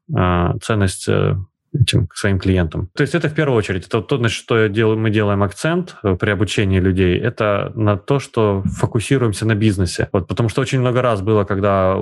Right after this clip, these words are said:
говоришь с аналитиками, учишь их, и приходи-, приводишь им какой-то кейс, да, для воркшопа, люди начинают задавать сразу вопросы на уровне системы. Вот прям вот сразу, сходу. Типа, задайте вопро-, задайте вашему заказчику вопрос любого уровня. И сразу начинают спрашивать про систему.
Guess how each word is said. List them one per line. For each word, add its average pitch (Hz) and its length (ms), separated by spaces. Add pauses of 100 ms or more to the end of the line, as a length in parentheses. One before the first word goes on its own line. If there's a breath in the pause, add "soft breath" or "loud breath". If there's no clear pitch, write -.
говоришь 120 580
с - 60
аналитиками, 107 520
учишь 123 380
их, 104 260
и 117 140
приходи-, 127 360
приводишь 127 420
им 113 100
какой-то 127 300
кейс, 180 280
да, 120 140
для 104 140
воркшопа, 95 640
люди 160 140
начинают 135 280
задавать 131 300
сразу 120 320
вопросы 110 560
на 110 260
уровне 110 360
системы. 90 580 (220)
Вот 104 140
прям 101 200
вот 92 120
сразу, 87 540
сходу. 90 560
Типа, 104 220
задайте 131 400
вопро-, 127 460
задайте 131 440
вашему 104 640
заказчику 113 480
вопрос 110 420
любого 104 280
уровня. 87 460 (480)
И 156 140
сразу 131 300
начинают 107 260
спрашивать 101 360
про 78 100
систему. 98 500